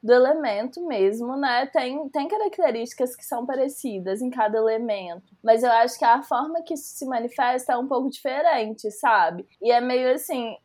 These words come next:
nessa divisão entre os cardinais, os fixos e os mutáveis. Então, por exemplo, o Áries é cardinal, então ele é do início. Então,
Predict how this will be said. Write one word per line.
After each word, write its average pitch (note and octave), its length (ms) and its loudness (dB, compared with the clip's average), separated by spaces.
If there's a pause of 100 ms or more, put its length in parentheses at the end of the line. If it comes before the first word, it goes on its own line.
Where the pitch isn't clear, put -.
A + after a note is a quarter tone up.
nessa B3 360 0
divisão C4 520 0 (100)
entre C4 440 -4
os C4 340 -4
cardinais, C4 560 -2
os C#4+ 160 -8
fixos C4+ 480 -8
e C4+ 80 -4
os C4+ 80 -6
mutáveis. A#3 600 0
Então, A#3+ 360 -4
por B3 120 -2
exemplo, A#3 380 -2
o A3+ 40 4
Áries A3+ 320 4
é B3+ 120 -2
cardinal, C4+ 560 -4
então A#3 240 -4
ele A3+ 160 -2
é G#3+ 140 6
do G#3 100 -2
início. B3 640 -2 (220)
Então, A#3+ 460 2